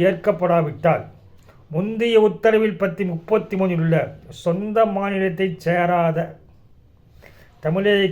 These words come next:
கேடரைச் சேர்ந்த ஐ பி எஸ் அதிகாரி என்பதற்கு ஒரு திருத்தம் செய்ய வேண்டும். அதில் சொந்த மாநிலத்தைச் சேராத என்ற வார்த்தையை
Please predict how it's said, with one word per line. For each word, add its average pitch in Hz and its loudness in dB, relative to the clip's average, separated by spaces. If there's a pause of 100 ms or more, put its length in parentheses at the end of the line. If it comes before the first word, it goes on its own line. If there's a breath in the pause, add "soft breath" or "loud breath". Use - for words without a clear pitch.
கேடரைச் 180 0
சேர்ந்த 170 -2
ஐ 170 -2
பி 170 -8
எஸ் 170 -4
அதிகாரி 175 0
என்பதற்கு 147 -4 (380 loud breath)
ஒரு 156 -2
திருத்தம் 208 -2
செய்ய 156 -2
வேண்டும். 120 -10 (560 loud breath)
அதில் 180 0
சொந்த 220 2
மாநிலத்தைச் 208 -2
சேராத 180 4 (440)
என்ற 156 -2
வார்த்தையை 147 -2